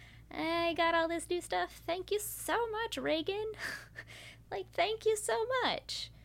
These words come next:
Anyway, on with episode six. The first segment of this week's episode is working horror. And I don't have any more stuff on the, uh, transferring front,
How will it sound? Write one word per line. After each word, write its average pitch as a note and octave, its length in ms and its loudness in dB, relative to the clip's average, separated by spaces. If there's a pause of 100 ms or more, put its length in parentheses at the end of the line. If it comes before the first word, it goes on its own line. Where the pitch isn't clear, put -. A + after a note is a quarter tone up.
(640)
Anyway, E4+ 640 2 (800)
on A4 360 2
with G#4+ 240 2
episode A4 580 2
six. - 840 0 (800)
The A#3 100 -6
first A4 320 0
segment G#3 540 -2
of G3+ 160 -4
this A#3 240 0
week's A3 260 -4
episode G3+ 560 -4 (240)
is B3+ 440 0 (180)
working E4 480 4
horror. F#3 580 0 (640)
And A#3 400 -2 (240)
I A3 180 -10
don't F#4 240 -4
have E4+ 300 -4
any E4+ 220 0
more F4 320 -2 (120)
stuff - 440 -4
on F#4 240 2
the, F4 180 -2
uh, F4 220 0
transferring C4+ 720 -2
front, A#3+ 320 -4